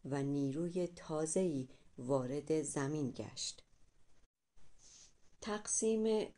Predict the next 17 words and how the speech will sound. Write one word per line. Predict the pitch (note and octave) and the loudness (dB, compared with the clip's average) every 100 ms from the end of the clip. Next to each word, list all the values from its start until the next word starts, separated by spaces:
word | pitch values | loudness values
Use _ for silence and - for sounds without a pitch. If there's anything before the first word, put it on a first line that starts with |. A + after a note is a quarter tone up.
| - | -16
کل | - F#3+ F3+ | -2 2 2
به | E3 A#2+ | 2 0
دو، | A#2+ C3+ C#3+ D#3 - _ _ _ | 0 0 0 0 -6 _ _ _
دو | - | 0
سرشت | F#3 - D#3+ D#3 D#3 C#3+ - - - | 0 2 2 2 2 0 -4 -10 -6
تولید | C#3 B2 B2 B2 | -2 0 0 -2
کرد، | - B2 B2 - | -6 -6 -6 -2
به | C#3 | 0
نحوی | C3+ D#3 - D3+ | 0 -2 -4 -4
که | D#3 | -4
باز | D3 - D3 D3+ | -6 -6 -6 -6
تولید | - D#3+ D3+ F#3 F3+ - - - - | -2 -2 2 0 0 -8 -20 -20 -4
نیازمند | E3 E3+ E3 E3 E3 E3+ F#3 F3+ | 4 4 6 2 2 0 2 2
یکی | F3+ D3+ E3 - D#3+ | 0 -2 -4 -4 -4
شدن | - D#3 D3+ D#3+ D#3+ - | -2 -2 -2 -2 -2 -2
آنها | C3+ B2+ C3 D3 | -2 -2 -2 -6
بود. | A#2 A2 A2 - | -8 -8 -12 -12